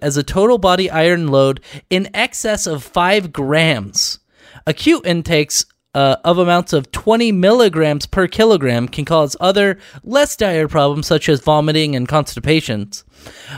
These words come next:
Uh, for a sixty-eight kilogram, one hundred fifty pound adult, that would require one thousand three hundred sixty milligrams or one point three six grams of iron.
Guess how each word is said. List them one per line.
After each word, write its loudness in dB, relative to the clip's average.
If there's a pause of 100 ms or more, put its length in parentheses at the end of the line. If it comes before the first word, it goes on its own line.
(120)
Uh, 2 (480)
for 6
a 2
sixty-eight -2
kilogram, 0
one 2
hundred 2
fifty -2
pound -2
adult, 2 (520)
that -2
would -2
require 0 (400)
one 0
thousand 2
three 2
hundred 0
sixty -2
milligrams 2
or 4
one 2
point -2
three 0
six -4
grams 2
of 0
iron. 0